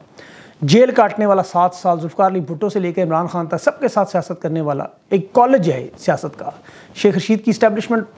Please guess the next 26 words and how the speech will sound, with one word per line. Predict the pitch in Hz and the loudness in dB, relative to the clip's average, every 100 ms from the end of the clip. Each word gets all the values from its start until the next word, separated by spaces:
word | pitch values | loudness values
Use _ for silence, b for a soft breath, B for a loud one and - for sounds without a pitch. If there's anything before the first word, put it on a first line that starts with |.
| - | -8
की | |
छाप | - - 214 214 | -4 2 2 2
इस | - | -2
पर | 196 | -4
लगी। | 165 147 180 - B B B | -4 -4 -6 -8 B B B
अपने | 196 240 | 0 2
हर | 226 254 | 4 2
जलसे | 220 214 196 226 | 2 -2 0 -2
में, | 214 | -2
हर | 185 220 | 0 0
interview | 202 180 196 | -2 -8 -8
में | 185 | -6
पाक | 180 180 180 | 0 0 -2
फौज | 190 156 | -6 -6
जिंदाबाद | 160 175 165 | -2 0 -2
के | 160 | -2
नारे | 156 170 | -2 0
लगाने | 180 151 151 | 0 -4 -4
वाला, | 165 160 | -2 -2
दो | 151 151 214 | 0 2 2
टके | 220 185 190 | 2 -4 -4
के | 180 | -6
एक | - | -6
सहाफ़ी | 147 127 151 | -6 -6 -6
के | 170 | -8
सामने | 151 156 151 147 | -6 -6 -6 -8